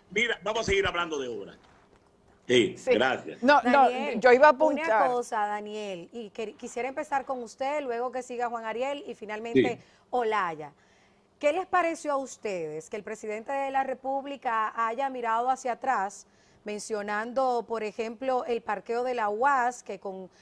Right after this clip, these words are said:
Speaker 3: ese costo, con ese, esa cantidad de recursos se están construyendo años después, décadas después, tres extensiones, y también mencionó el metro, que directamente apunta a Leonel Fernández hace quince años atrás,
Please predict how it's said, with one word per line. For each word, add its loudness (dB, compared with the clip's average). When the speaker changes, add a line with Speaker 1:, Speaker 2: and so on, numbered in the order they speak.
Speaker 3:
ese -4
costo, -4
con -8
ese, -6
esa -6
cantidad -4
de -2
recursos -8
se -12
están -8
construyendo -6
años 0
después, -4
décadas -2
después, -4
tres -4
extensiones, -8
y -8
también -6
mencionó -4
el -4
metro, -6
que -10
directamente -6
apunta -8
a -2
Leonel -6
Fernández -6
hace -10
quince -12
años -8
atrás, -6